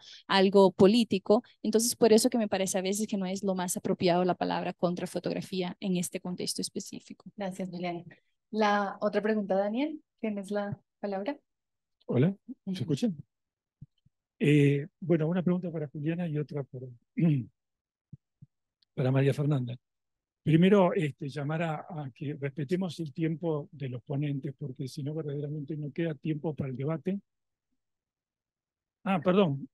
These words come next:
Speaker 3: yo muevo la cabeza y el micrófono.
Speaker 2: <laughs>
Speaker 3: Eh, si no, no queda tiempo para el debate y me parece que es lo más jugoso, eh, dado el, el, el tiempo tan restringido de las ponencias. Eh, lo que le quería preguntar a, a, a Juliana, que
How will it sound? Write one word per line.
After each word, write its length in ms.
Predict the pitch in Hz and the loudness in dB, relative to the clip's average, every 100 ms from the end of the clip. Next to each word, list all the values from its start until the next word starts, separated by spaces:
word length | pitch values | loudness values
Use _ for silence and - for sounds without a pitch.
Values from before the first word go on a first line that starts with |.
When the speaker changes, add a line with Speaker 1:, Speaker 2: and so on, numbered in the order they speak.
| _ _ | _ _
Speaker 3:
yo 200 | 156 165 | 4 8
muevo 200 | 190 185 | 8 8
la 140 | 165 | 4
cabeza 380 | 151 160 185 196 | 0 -2 -4 -6
y 60 | 170 | -6
el 80 | 147 | -4
micrófono. 600 | 147 156 151 156 147 131 _ _ _ _ _ | -4 -4 -8 -6 -6 -6 _ _ _ _ _
Speaker 2:
<laughs> 560 | 185 190 196 196 185 185 | -14 -12 -12 -10 -10 0
Speaker 3:
Eh, 280 | 175 165 147 | 2 2 2
si 140 | 156 | 4
no, 100 | 180 | 6
no 140 | 180 | 6
queda 180 | 170 170 | 4 2
tiempo 300 | 156 175 170 | 4 4 4
para 160 | 160 156 | 2 0
el 40 | |
debate 460 | 151 165 165 - 175 | 0 0 0 0 0
y 100 | 170 | 0
me 140 | 147 | -4
parece 300 | 147 156 170 | -2 -4 -4
que 100 | 165 | -6
es 60 | 147 | -4
lo 80 | 151 | -4
más 180 | 151 | -4
jugoso, 580 | - 151 151 147 147 160 - _ _ _ - | -4 -2 -2 -2 -4 -6 -8 _ _ _ -6
eh, 400 | 185 156 147 143 | -2 -2 -2 -4
dado 360 | 131 156 160 147 | -2 2 2 0
el, 180 | 143 - - | -4 -10 -10
el, 280 | 165 131 - _ - | -8 -8 -14 _ -14
el 140 | 147 | -6
tiempo 260 | 156 143 147 | -4 -2 -2
tan 140 | 156 | -2
restringido 500 | 147 131 139 - 151 | -4 -4 -6 -2 0
de 80 | 151 | 0
las 100 | 143 | -2
ponencias. 520 | 151 131 117 - 139 - _ _ _ _ _ _ _ _ _ - | -6 -8 -8 -14 -20 -20 _ _ _ _ _ _ _ _ _ -4
Eh, 280 | 180 180 | 0 0
lo 160 | 175 170 | 0 0
que 80 | 175 | 2
le 80 | 170 | 6
quería 200 | 214 226 | 8 8
preguntar 440 | 202 190 165 202 | 8 6 6 8
a, 200 | 196 175 | 8 6
a, 380 | 151 - 160 160 | 4 4 2 2
a 140 | 190 151 | 0 2
Juliana, 320 | 165 202 180 | 4 4 4
que 160 | 147 | 2